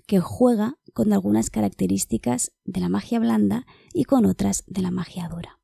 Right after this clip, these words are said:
Como te he dicho al principio, esto no quiere decir que la magia blanda sea mala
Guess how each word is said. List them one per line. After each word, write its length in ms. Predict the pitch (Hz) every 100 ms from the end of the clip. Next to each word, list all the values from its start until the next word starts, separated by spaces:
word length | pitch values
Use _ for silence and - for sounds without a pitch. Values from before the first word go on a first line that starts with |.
| _
Como 240 | 214 196 196
te 60 |
he 40 | 262
dicho 160 | -
al 80 | 233
principio, 640 | 185 170 240 247 185 185 -
esto 260 | 247 - 277
no 100 | 262
quiere 200 | 233 202
decir 420 | 185 - 226 254
que 120 | 220
la 100 | 185
magia 360 | 190 180 220 202
blanda 360 | 196 202 185
sea 240 | - 180 170
mala 340 | 202 240